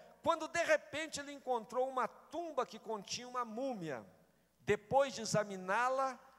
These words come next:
ele chamou o curador de um famoso museu de história natural. "Eu acabei de descobrir uma múmia de três mil anos de um homem,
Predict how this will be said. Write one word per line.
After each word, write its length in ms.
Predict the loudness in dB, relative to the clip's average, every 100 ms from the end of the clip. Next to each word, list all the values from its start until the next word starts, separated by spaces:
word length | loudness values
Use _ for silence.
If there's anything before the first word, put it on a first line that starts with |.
| _
ele 200 | -2 0
chamou 480 | 0 2 2 2 0
o 60 | 0
curador 640 | -2 0 0 0 2 2
de 120 | 0
um 80 | -8
famoso 580 | -2 -2 2 0 0 -4
museu 440 | -6 -4 -2 -2
de 120 | -4
história 540 | -6 -6 -2 -2 -2 -4
natural. 840 | -2 -2 0 0 2 2 -2 -10 -20 -20 _ _ _ _ _ _ _ _ _
"Eu 140 | 0
acabei 420 | 0 2 0 0 -4
de 100 | -6
descobrir 480 | -10 -8 -10 -10
uma 180 | -4 -4
múmia 340 | -2 -4 -6 -6
de 120 | -8
três 520 | -10 -4 -2 -2 -6
mil 240 | -6 -2
anos 320 | -2 -2 -4 -8
de 120 | -8
um 140 | 2
homem, 480 | 4 4 0 -8 -10